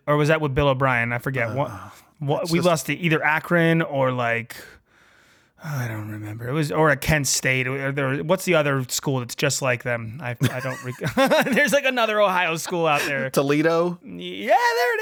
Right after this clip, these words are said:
Speaker 1: is. That's the one. We, we lost to, like, one of those three schools,
Speaker 2: Yeah.
Speaker 1: and it was just, like, a tragedy,
Speaker 2: Mm-hmm.
Speaker 1: you know? And
Speaker 2: Oh, yeah.
Speaker 1: well, so, so we don't have those cupcakes to
Speaker 2: Quote,
Speaker 1: warm
Speaker 2: unquote.
Speaker 1: up to. But,
Speaker 2: Yeah.
Speaker 1: you know,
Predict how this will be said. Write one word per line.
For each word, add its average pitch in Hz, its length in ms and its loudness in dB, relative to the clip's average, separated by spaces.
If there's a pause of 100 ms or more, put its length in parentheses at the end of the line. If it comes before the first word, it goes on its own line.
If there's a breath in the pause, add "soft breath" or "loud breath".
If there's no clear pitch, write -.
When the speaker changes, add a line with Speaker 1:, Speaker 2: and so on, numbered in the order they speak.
(120)
Speaker 1:
is. 330 80 -6
That's 359 180 -2
the 381 120 -8
one. 262 200 0
We, 214 120 -2
we 208 120 -6
lost 214 260 2
to, 220 80 0
like, 190 260 2
one 190 220 2
of 185 60 -2
those 180 180 0
three 165 200 0
schools, 156 340 -2
Speaker 2:
Yeah. 131 100 0
Speaker 1:
and 143 120 -4
it 147 40 2
was 143 140 -4
just, 147 200 -4
like, 135 360 0
a 135 60 -2
tragedy, 117 1080 -4
Speaker 2:
Mm-hmm. 117 460 0
Speaker 1:
you 113 60 2
know? 120 320 0
And 120 320 -4
Speaker 2:
Oh, 123 100 0
yeah. 165 320 2
Speaker 1:
well, 135 200 -4 (120)
so, 123 460 -2
so 135 160 -2
we 139 100 0
don't 185 140 4
have 190 240 2
those 170 300 2 (880)
cupcakes 135 640 -2
to 123 460 -2
Speaker 2:
Quote, 135 200 2
Speaker 1:
warm 139 180 2
Speaker 2:
unquote. 135 140 0
Speaker 1:
up - 60 -16
to. 131 240 -6 (180 loud breath)
But, 302 120 0
Speaker 2:
Yeah. - 80 2
Speaker 1:
you - 60 2
know, 294 240 4